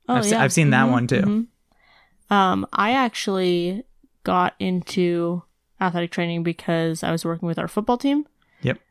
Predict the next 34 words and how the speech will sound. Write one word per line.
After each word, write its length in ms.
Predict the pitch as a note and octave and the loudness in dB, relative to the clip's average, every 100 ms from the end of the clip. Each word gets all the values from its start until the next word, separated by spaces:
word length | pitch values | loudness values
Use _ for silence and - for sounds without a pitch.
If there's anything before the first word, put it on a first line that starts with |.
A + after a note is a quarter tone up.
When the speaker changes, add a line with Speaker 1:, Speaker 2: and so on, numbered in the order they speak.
| - F#3+ | -8 -2
Speaker 1:
Um, 440 | F#3 F3 E3+ F#3 | 0 0 -2 -2
which 160 | F#3+ F3+ | -2 -2
I 80 | F3 | -2
think 240 | F#3+ F#3+ | -2 -2
is 200 | F3+ - | -2 0
why 260 | E3+ E3+ E3+ E3 | 0 2 2 2
I 40 | |
like 320 | E3 E3 - | 0 -2 -4
working 340 | E3 E3 E3 D#3+ | -4 -4 -4 -6
with 120 | D#3+ | -4
football. 420 | E3+ F3+ G#3 A3+ | -2 0 -2 0
Speaker 2:
I'm 120 | C#3 A#2 | 0 0
sorry. 340 | A#2 A#2+ - _ _ - | 0 -2 -6 _ _ -10
Speaker 1:
<laughs> 100 | - - - F3+ - - _ - - - _ | -6 -6 -6 -8 -8 -16 _ -20 -20 -20 _
But 240 | - G#3 - _ _ | 2 2 0 _ _
then 580 | G3 G#3+ G3+ G3+ G3+ G3 - _ _ | -4 0 2 2 0 -2 -8 _ _
I 140 | G3 G3 | 0 2
wanted 340 | F#3+ F#3+ F#3+ | 2 0 0
to 60 | F#3+ | 0
bring 180 | F#3 F3+ | 0 0
it 100 | F3+ | -4
to 60 | |
performing 380 | - F#3 F3 F3 | -6 -4 -2 0
arts. 420 | F3+ - - - - _ | -2 -4 -12 -20 -20 _
Speaker 2:
Yeah. 240 | D3+ A#2+ - | -2 -2 0
Speaker 1:
And 120 | G3+ | -2
so 300 | F#3 G3+ F#3 | 0 2 2
in 200 | - G3 | 0 0
my 220 | F#3+ F#3+ G#3+ | 2 2 4
head, 300 | G3+ F#3 F3+ | 2 2 0
like, 160 | F3 | -2
as 140 | F3+ F3 | -2 -4
a 60 | |
student, 600 | E3 - F#3+ F3+ E3+ - | -6 0 0 2 -2 -6